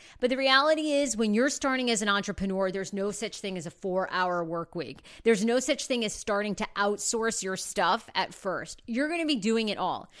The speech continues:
You're gonna be working three jobs. I've always worked super hard. I've always had multiple jobs. And it's one of the things that people know me for now. They always say to me, "God, your hustle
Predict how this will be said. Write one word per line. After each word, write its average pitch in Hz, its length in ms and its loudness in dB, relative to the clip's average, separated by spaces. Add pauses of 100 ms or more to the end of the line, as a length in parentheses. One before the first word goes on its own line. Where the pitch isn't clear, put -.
(140)
You're 202 140 -2
gonna 233 60 -2
be 233 80 -2
working 226 400 -2
three 202 200 -8
jobs. 147 440 -4
I've 254 160 0 (160)
always 339 640 4 (240)
worked 240 480 4 (100)
super 254 600 0
hard. 180 280 -4
I've 165 200 -6
always 262 260 4
had 262 140 -2
multiple 196 420 -4
jobs. 170 400 -4
And 190 100 -8
it's 220 160 -8
one 262 300 0
of 440 100 -4
the 339 60 -8
things 214 460 -6
that - 140 -6
people 208 280 -6
know 190 240 0
me 190 140 -2
for 170 260 -8
now. 139 260 -6
They 139 140 -8 (180)
always 294 520 4
say 247 160 0
to 214 60 -4
me, 196 100 -4
"God, 196 340 0
your 165 120 -12
hustle 185 600 -6